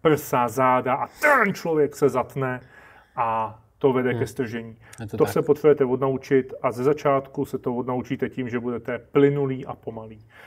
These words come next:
Speaker 1: Vy si neřeknete, "Teď vystřelím." Vy si řeknete, "Teď začnu tahat za spoušť,
Speaker 2: Ano.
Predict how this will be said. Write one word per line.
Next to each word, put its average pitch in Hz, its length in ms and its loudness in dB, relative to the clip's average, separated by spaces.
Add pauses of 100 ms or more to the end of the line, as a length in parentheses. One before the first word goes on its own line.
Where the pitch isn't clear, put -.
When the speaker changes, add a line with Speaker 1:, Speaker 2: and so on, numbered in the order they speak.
(160)
Speaker 1:
Vy 143 60 2
si 156 160 -2
neřeknete, 147 520 -2 (100)
"Teď 147 220 2
vystřelím." 123 640 -6 (640)
Vy 151 160 0
si 160 180 0
řeknete, 139 400 0
"Teď 160 260 -2
začnu 139 400 -2
tahat 120 380 -8
za - 120 -12
spoušť, - 340 -12
Speaker 2:
Ano. 98 100 -4